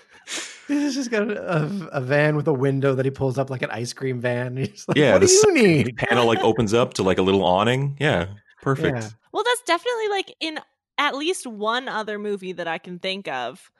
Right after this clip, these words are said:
Speaker 3: a person that seems evil, like, has an ice cream truck, and you're like, "Oh no,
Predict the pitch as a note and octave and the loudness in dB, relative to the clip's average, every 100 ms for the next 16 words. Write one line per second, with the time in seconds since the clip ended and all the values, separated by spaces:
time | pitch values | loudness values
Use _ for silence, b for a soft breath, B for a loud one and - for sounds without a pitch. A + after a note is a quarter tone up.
0 | _ _ _ A3+ - B3 A#3 - A#3+ G#3+ | _ _ _ -4 -2 -2 -2 -6 -8 -8
1 | - - A3+ G#3+ G#3 - G#3 A3+ G3+ F3+ | -8 -10 -8 -8 -8 -10 -10 -10 -6 -6
2 | F#3 F3 F3 F#3 E3+ F#3 G#3 A#3+ B3 - | -4 -6 -8 -8 -8 -6 -6 -6 -6 -8
3 | G3 G3 - F3 E3+ - F3+ F3+ E3+ E3 | -10 -8 -4 -4 -4 -6 -10 -8 -8 -8
4 | - E3+ G3+ C4 D#4 C4+ A#3+ | -8 -6 -4 -2 0 0 -2